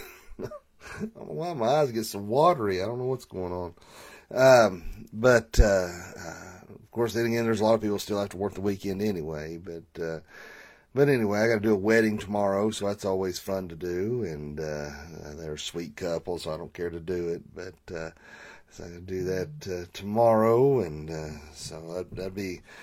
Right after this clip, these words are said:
they, they planned it right, because, uh, uh, they'll never forget, uh, when their anniversary is. Every time Memorial Day weekend rolls around, they'll, they'll be able to remember pretty easy, I guess. Uh, and my wife,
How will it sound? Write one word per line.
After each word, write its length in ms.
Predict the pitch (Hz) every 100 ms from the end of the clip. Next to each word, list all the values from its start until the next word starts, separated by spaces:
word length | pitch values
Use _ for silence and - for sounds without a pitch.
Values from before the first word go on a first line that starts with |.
| - -
they, 220 | 95 107
they 200 | 101 110
planned 380 | 110 127 127 110
it 60 |
right, 380 | 98 117 120 98
because, 680 | 71 98 101 92 90 - -
uh, 380 | 95 87 82 78 - -
uh, 340 | - 82 80 85 - 95
they'll 180 | - 95
never 140 | 98 98
forget, 320 | 98 95 92 - 95
uh, 80 |
when 140 | 92 95
their 120 | 92
anniversary 560 | 95 90 104 - 82 85
is. 140 | 85
Every 120 | 82
time 180 | - 92
Memorial 300 | 92 92 90
Day 140 | 90
weekend 400 | 87 95 95 87
rolls 220 | 82 85 82
around, 360 | 82 87 90
they'll, 180 | 87 87 80
they'll 180 | 85 87
be 120 | 90
able 140 | 92 90
to 100 | 85
remember 440 | 92 92 98 85
pretty 260 | 80 95 87
easy, 340 | 95 85 87
I 80 | 87
guess. 460 | 90 87 90 -
Uh, 140 | - - - - - - - -
and 200 | 92 95 95
my 100 | 92
wife, 400 | 98 107 107